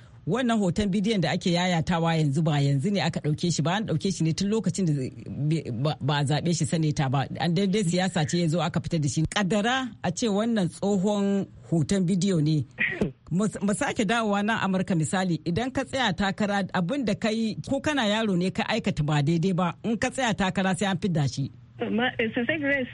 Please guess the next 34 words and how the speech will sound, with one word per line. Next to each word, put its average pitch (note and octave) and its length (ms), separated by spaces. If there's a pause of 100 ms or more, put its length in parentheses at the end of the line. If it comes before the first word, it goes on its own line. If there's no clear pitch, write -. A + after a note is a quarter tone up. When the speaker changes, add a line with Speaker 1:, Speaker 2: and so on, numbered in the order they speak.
(120)
Speaker 2:
kada D#4 220
ma B3 160
ki D4 140
kai B3 200
da A#3+ 140
nisa. G#3 340 (560)
Jiya D4 280 (260)
ina A#3 260
ji A3 280
a, F3+ 140 (300)
a E3+ 40
New F#3 160
York G#3 260
shi A#3 380
Jeffrey F#3+ 560
Epstein, F#3+ 500 (600)
wanda A3+ 360
shi A#3 400
biliyoniya G3 720
ne, F3 160 (720)
an G#3 160
kama A3+ 400
shi - 280 (400)
domin F#3+ 380
yana, A3+ 240 (240)
ya G#3 240
lalata A3 560
'yan F#3 140
mata. F#3 420 (220)
In F3 160
fact, B3 260
sun G#3+ 140
koma A#3+ 360
har G3+ 200